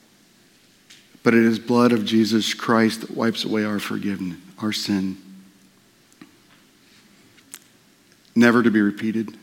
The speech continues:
never to be done again, sufficient for all of time.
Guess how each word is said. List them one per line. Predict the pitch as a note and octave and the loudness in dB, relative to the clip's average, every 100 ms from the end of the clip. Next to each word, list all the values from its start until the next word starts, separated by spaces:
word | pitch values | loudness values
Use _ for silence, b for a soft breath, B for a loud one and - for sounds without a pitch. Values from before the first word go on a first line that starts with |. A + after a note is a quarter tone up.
| - | -2
never | B2 A#2 | 2 2
to | A2+ | 2
be | G#2+ | 0
done | G#2+ A2 | -2 -2
again, | G#2 C3+ B2 A2 - B B B B B B _ | -2 0 0 0 -2 B B B B B B _
sufficient | - A#2 - C#3+ - A2 | -4 -4 2 2 4 -2
for | - A2+ | -2 -2
all | G#2+ G2+ | 0 -2
of | F#2 | -4
time. | - G2 F#2+ | -8 -8 -10